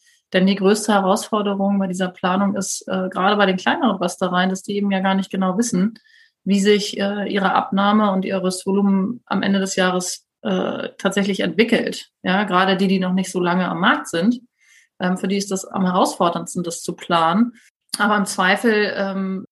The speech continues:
sag ich da eigentlich lieber, lieber mehr einplanen, ja, und zum Schluss irgendwo Kaffee über haben, aus dem man dann immer noch ein neues Produkt kreieren kann,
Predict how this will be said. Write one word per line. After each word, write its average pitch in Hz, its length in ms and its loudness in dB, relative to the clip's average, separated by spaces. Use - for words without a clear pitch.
sag 202 260 0
ich 196 120 -6
da 190 200 0
eigentlich 190 520 -4
lieber, 214 520 4
lieber 208 440 2
mehr 196 340 2
einplanen, 220 920 -2
ja, 208 520 -2
und 196 160 -4
zum 196 120 -2
Schluss 208 300 -4
irgendwo 196 260 -2
Kaffee 202 300 -2
über 214 420 0
haben, 208 220 2
aus 190 140 -4
dem 196 120 -2
man 190 100 0
dann 185 140 -2
immer 226 180 4
noch 190 160 -2
ein 175 60 -2
neues 170 300 -8
Produkt 180 340 -4
kreieren 175 400 -2
kann, 196 340 0